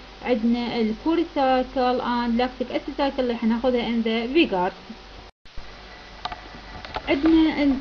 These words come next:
two pathway of gluconeogenesis، عندنا Cori cycle and glucose alanine cycle. نبدي بال Cori cycle. آه، نشوف العمليتين تتم وحدة بالليفر ووحدة بالمصل.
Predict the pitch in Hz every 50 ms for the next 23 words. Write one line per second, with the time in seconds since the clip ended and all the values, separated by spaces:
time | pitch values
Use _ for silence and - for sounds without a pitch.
0 | - - 370 359 302 320 320 - - - 247 254 220 233 247 - 247 202 247 285
1 | 311 - 285 247 247 247 233 214 214 269 285 285 285 277 277 247 240 220 214 226
2 | 233 233 233 - - 349 330 294 - - - 277 285 294 285 - - 262 254 269
3 | - - 233 226 233 233 240 233 226 240 233 - 247 233 - 302 - - 208 208
4 | 247 269 277 285 302 330 330 - 226 180 175 214 - 214 196 196 214 226 - -
5 | - - - - - - - - - - 294 403 381 - 339 349 262 262 - -
6 | - 330 339 330 320 - - 190 202 208 - 214 202 196 202 220 220 - - -
7 | - - - - - - - - 247 262 269 269 - 269 285 285 - 370 381 359
8 | 349 330 320 302 285 277 277 269 262 254 254 254 254 220 147 - 311 349 349 285
9 | 254 247 - - 254 254 240 247 233 - 294 277 285 277 269 226 226 226 330 339
10 | 339 294 220 - 254 254 262 269 - - 240 254 277 277 277 262 262 269 262 254
11 | 226 240 339 359 320 247 226 226 - - 240 254 285 320